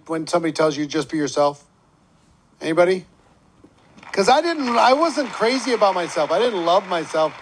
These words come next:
I mean, I didn't think myself was that interesting. So be yourself, but be the best version of yourself. Be yourself, but be the shiniest version, the most interesting version.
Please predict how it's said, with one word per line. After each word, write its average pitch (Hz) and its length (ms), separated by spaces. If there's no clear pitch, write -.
I 190 100
mean, 196 180
I 196 100
didn't 226 260
think - 360
myself 175 560
was 156 200
that 160 180
interesting. 143 680
So 185 600
be 214 100
yourself, 240 640
but 196 220
be 202 180
the 175 140
best 180 460
version 170 520
of 147 160
yourself. 139 640
Be 208 140
yourself, 226 580
but 175 160
be 214 120
the 180 120
shiniest 202 680
version, 170 460
the 165 60
most 190 300
interesting 190 640
version. 160 640